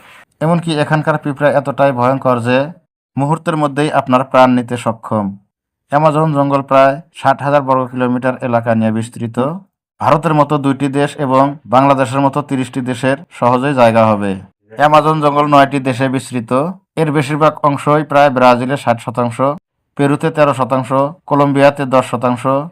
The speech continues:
এবং সামান্য পরিমাণ রয়েছে বলিভিয়া, ইকুয়েডর, ফরাসি গায়ানা,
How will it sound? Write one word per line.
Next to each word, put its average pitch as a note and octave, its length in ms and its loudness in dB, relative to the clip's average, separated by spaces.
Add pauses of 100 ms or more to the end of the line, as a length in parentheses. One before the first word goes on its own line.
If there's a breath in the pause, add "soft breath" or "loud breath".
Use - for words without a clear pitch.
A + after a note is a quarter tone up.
(280)
এবং C#3+ 120 0 (100)
সামান্য C#3+ 300 2 (120)
পরিমাণ B2+ 280 2 (100)
রয়েছে B2+ 260 0 (120)
বলিভিয়া, A#2 540 0 (340)
ইকুয়েডর, A#2 540 0 (420)
ফরাসি A2+ 460 2
গায়ানা, A#2 340 4